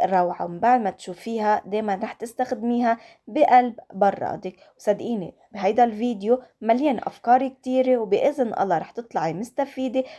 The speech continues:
لو بفكرة أو بفكرتين أو بعدة أفكار. ما تنسي أحبائي من اللايك الحلو منك من بعد ما تشوفي هيدا الفيديو، وطبعًا ما تنسي تكتبي لي تحت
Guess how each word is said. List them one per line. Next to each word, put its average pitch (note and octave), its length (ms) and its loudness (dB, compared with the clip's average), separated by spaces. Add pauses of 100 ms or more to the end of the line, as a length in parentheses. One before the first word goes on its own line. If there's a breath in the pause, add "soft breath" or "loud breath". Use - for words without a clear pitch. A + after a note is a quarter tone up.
(100)
لو E4 160 4
بفكرة B3+ 440 -2
أو C#4 240 0
بفكرتين C4 720 -4 (280 loud breath)
أو F#4 140 6
بعدة A#3 460 0 (100)
أفكار. E3 400 -6 (240 loud breath)
ما D#4+ 80 -2
تنسي C4+ 400 -6
أحبائي C4 840 0 (200 loud breath)
من C4 160 -2
اللايك C4+ 360 0
الحلو B3 360 0
منك A#3+ 400 -2 (260 loud breath)
من A#3+ 100 -6
بعد B3 260 0
ما G#3 60 -4
تشوفي G3+ 400 -8 (280 loud breath)
هيدا E3+ 400 -4
الفيديو، A#3 540 -6 (220)
وطبعًا F#3 640 -2
ما A3+ 140 0
تنسي A3+ 420 -8
تكتبي G3 440 -10
لي - 140 -10
تحت B3+ 580 -2